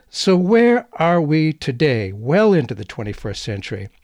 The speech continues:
with this new worldwide activism against such incredible racism?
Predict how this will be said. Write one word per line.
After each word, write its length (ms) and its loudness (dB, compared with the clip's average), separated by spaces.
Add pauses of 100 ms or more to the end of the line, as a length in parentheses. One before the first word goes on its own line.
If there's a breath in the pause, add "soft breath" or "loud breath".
(320 loud breath)
with 140 0
this 200 0
new 400 2
worldwide 720 0
activism 720 -4
against 340 -2
such 240 -6
incredible 800 -8
racism? 600 -4